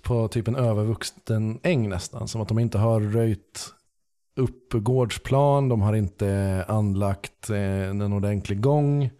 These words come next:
Husen ser, ett par av de tidigare husen, eller byggnaden som tillhörde gården, är ruckel, det taket har sjunkit in och, och det är så det är. Ni ser i ett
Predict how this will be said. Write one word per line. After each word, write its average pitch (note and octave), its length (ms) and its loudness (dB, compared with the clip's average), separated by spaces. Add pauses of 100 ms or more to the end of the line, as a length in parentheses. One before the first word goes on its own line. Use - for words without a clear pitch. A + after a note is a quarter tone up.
(340)
Husen C3 680 2
ser, G2 760 0 (640)
ett A#2+ 160 -4
par C3+ 140 2
av C3 60 2
de C3 160 0
tidigare B2+ 560 0
husen, A2 460 0
eller G#2+ 160 0
byggnaden G2+ 480 0
som G2 100 -2
tillhörde F#2+ 400 0
gården, F#2 360 0
är E2+ 340 -2
ruckel, F#2+ 560 -4
det F#2 160 -4
taket F2+ 400 -4
har E2+ 100 -4
sjunkit - 460 -6
in F#2 340 -4
och, F#2+ 380 -2 (680)
och G2+ 600 0
det G#2+ 100 -2
är G#2+ 40 0
så G2 220 -2
det G2 60 0
är. G#2+ 120 0
Ni B2+ 120 0
ser B2+ 500 0
i B2+ 220 -2
ett - 280 -4